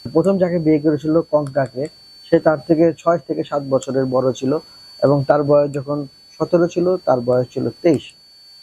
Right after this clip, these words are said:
কঙ্কার। এবং সেটা কিন্তু বিশ থেকে তেইশ বছরের সংসার তাদের হয়েছিল এবং সংসার টিকে ছিল। ওই ঘরে একটা ছেলে আছে, একটা মেয়েও আছে।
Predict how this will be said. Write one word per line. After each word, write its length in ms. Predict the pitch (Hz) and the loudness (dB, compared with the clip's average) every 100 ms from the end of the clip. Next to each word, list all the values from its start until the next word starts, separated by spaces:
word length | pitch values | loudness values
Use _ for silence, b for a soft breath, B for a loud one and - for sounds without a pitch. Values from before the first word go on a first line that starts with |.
| - - - | -20 -4 0
কঙ্কার। 340 | 143 127 104 - - - - - | 0 2 -2 -2 -20 -20 -6 0
এবং 140 | 151 151 | 0 2
সেটা 200 | 170 185 | 2 2
কিন্তু 260 | 180 185 185 | 0 -4 -2
বিশ 260 | 143 175 - - _ | 0 -2 -4 -20 _
থেকে 200 | 170 165 180 147 - - | -4 0 0 -2 -6 0
তেইশ 180 | 165 151 139 | 0 2 -2
বছরের 300 | 131 147 135 | -2 -4 -6
সংসার 360 | 143 143 - 156 - | -6 -6 0 -2 0
তাদের 220 | 123 127 131 127 127 - - | -2 0 -2 -2 -6 -16 -4
হয়েছিল 320 | 131 127 151 143 127 | -2 0 2 2 2
এবং 120 | 135 139 | -4 -6
সংসার 300 | 131 135 - - | -6 -6 -14 -4
টিকে 240 | 175 165 - | 2 2 0
ছিল। 120 | 107 - _ _ - - | -8 -14 _ _ -20 -2
ওই 120 | - 156 | 2 4
ঘরে 220 | 160 160 151 | 2 2 2
একটা 140 | 160 151 | 0 0
ছেলে 220 | - 165 160 | 0 2 2
আছে, 180 | 135 147 139 | 0 -4 -4
একটা 180 | - 139 - _ - _ - - 127 | 0 -2 -2 _ -20 _ -20 -2 2
মেয়েও 340 | 135 139 123 110 | 4 2 0 -4
আছে। 140 | 101 | -10